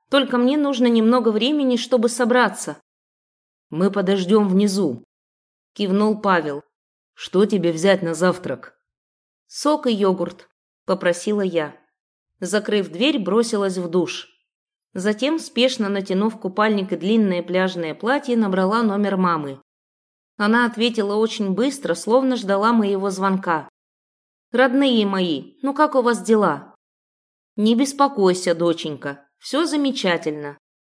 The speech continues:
Отвела Алинку в садик, а сама вот делами занимаюсь. «Как ты? Как отдых?»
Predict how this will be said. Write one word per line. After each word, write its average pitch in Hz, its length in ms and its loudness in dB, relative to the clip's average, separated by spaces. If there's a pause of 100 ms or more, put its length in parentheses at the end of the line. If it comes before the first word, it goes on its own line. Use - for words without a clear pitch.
(320)
Отвела 202 560 0
Алинку 233 380 0
в 226 60 -8
садик, 175 500 -2 (380)
а 214 100 -2
сама 226 360 2
вот 262 160 4
делами 220 400 2
занимаюсь. 160 760 -6 (720)
«Как - 340 0
ты? 190 540 -2 (160)
Как - 400 0
отдых?» 220 680 0